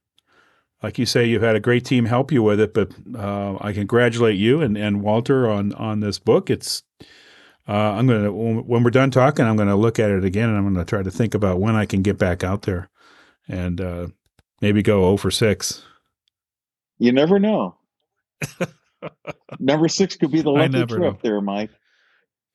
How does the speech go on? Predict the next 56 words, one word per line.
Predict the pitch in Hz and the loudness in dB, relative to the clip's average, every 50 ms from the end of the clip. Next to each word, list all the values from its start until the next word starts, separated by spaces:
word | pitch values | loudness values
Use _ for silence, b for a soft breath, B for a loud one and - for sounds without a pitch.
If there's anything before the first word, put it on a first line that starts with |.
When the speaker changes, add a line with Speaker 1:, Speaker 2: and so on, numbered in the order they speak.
| _ - | _ -20
Speaker 2:
You | - - | -20 -18
know? | - 87 | -12 -10
Speaker 1:
Could | 92 127 113 110 | -8 -8 -8 -6
be. | 110 95 87 80 - b b b b b | -8 -8 -8 -8 -12 b b b b b
But | b 202 226 | b -2 0
I | 226 | 2
have | 220 196 | 2 2
a | 175 | 0
Speaker 2:
Yeah. | 151 - | 0 2
Speaker 1:
few | 151 143 139 | 2 2 2
other | 135 127 120 | 2 0 -2
things | 117 131 123 123 117 | -2 -2 -2 -2 -2
I | 117 | -2
wanna | 117 117 110 107 | -2 -4 -4 -6
see. | - - 117 101 101 104 - | -6 -6 -4 -4 -4 -4 -2
I | 131 160 165 | 0 0 2
wanna | 156 156 151 147 | 2 2 0 0
see, | 147 - 147 135 127 123 120 | 0 0 0 2 2 2 2
uh, | 117 117 113 110 107 | 2 2 0 0 -2
more, | 113 110 123 123 117 117 113 110 107 107 104 | -4 -6 -4 -2 0 0 0 0 0 0 -2
um, | 101 101 98 98 92 90 _ _ _ _ _ _ _ _ _ - 165 180 - - - | -2 -4 -4 -4 -6 -8 _ _ _ _ _ _ _ _ _ -18 -18 -18 -16 -8 -4
uh, | - 110 107 98 95 | -2 0 0 0 0
Trans-Pecos | - - 139 131 123 127 127 113 110 113 107 - - | 2 2 2 2 2 0 0 0 0 0 -2 -2 -2
rats | 104 98 98 98 92 - - | -4 -2 -2 -4 -6 -6 -6
and | 104 98 98 101 101 98 | -4 -2 -2 -2 0 0
Baird's | 107 104 104 104 98 95 | 0 0 0 0 -2 -2
rats | 101 98 98 95 92 - - | -2 0 0 -2 -4 -4 -6
and | 101 90 | -8 -6
things | - 101 92 90 | -6 -6 -6 -6
like | 104 98 95 92 | -6 -8 -8 -8
that. | - 95 95 | -4 -2 -2
Speaker 2:
Those | 135 135 139 | 0 0 0
are | 135 120 117 | 0 2 2
always | 113 110 107 104 101 98 - - | 2 2 4 2 2 0 -2 -2
nice | 110 101 98 98 98 110 | -2 -2 -2 -2 -2 -4
to | 101 95 | -6 -8
Speaker 1:
Uh, | |
Speaker 2:
see. | 92 92 92 - | -8 -8 -8 -10
Speaker 1:
you | 85 80 82 82 76 104 | -10 -8 -6 -4 -2 0
Speaker 2:
And | 113 131 | 0 0
the | 139 | 2
Speaker 1:
know. | 131 | 2
Speaker 2:
milk | 127 131 135 135 | 2 2 0 0
snake's | - - 113 104 95 - - | -2 -2 -2 -2 -2 -2 -2
nice | 101 95 95 - | -2 -2 -2 -4
to | - - - | -8 -12 -10
see, | - - 101 92 | -6 -6 -4 -2
too. | - - | 0 2
I've | 135 185 | 2 4
only | 180 143 127 113 | 4 4 4 4
ever | 117 113 107 | 2 2 0
seen | - - 120 110 98 | -2 0 0 0 0
two | - - 143 139 117 | 0 0 -2 0 2
of | 101 | 2
those | 101 104 104 95 87 | 2 2 2 0 0
alive. | 92 82 80 80 76 73 73 85 95 | 0 -2 -2 -2 -4 -6 -8 -10 -14